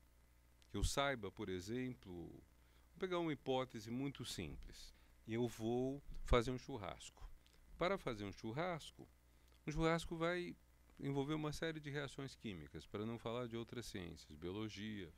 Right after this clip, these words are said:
física, tudo mais. E pra não esquecer a matemática, N coisas, mas vamos pensar mais na química. Eu vou fazer o churrasco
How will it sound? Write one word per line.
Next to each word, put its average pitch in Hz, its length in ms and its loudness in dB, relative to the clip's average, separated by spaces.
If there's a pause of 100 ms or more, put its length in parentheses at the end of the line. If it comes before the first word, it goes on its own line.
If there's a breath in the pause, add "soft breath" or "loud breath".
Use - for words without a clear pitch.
física, 95 480 -12
tudo 104 220 -14
mais. - 320 -14 (540 loud breath)
E - 40 -14
pra 95 400 0 (300)
não 87 80 -4
esquecer 92 400 -2
a 107 60 -2
matemática, 98 1080 -4 (1000 loud breath)
N 175 260 4
coisas, - 400 -8
mas 117 180 -2
vamos 170 160 -4
pensar 147 380 -4
mais 139 220 -4
na 139 100 -6
química. 78 500 -12 (340 loud breath)
Eu 131 80 -2
vou 147 60 -4
fazer 139 260 -4
o - 20 -8
churrasco 160 680 -4